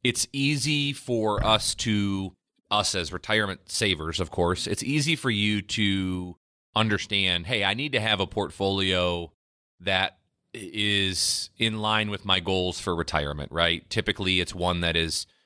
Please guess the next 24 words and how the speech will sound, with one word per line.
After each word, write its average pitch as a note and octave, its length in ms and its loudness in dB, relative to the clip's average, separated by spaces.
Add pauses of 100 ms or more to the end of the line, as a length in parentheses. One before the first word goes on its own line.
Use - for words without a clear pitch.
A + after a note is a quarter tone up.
(120)
uh, D#2+ 280 2
fairly G2+ 380 2
conservative C3+ 680 -2
in A#2+ 80 -4
nature, A#2 480 0
that F#2 160 -2
can F2+ 160 -6
generate F#2 420 0
the G2 160 2
income B2 360 0
you G#2+ 100 2
need, G#2 400 2
and D#2+ 120 -4
so F2+ 220 2
on E2 140 0
and D#2+ 80 -4
so A2+ 140 2
forth. E2 200 -6 (380)
That's C#3+ 320 0
the B2 180 -6
obvious. G2+ 480 0
But A2+ 160 0
I A2+ 80 0
think F3+ 300 -4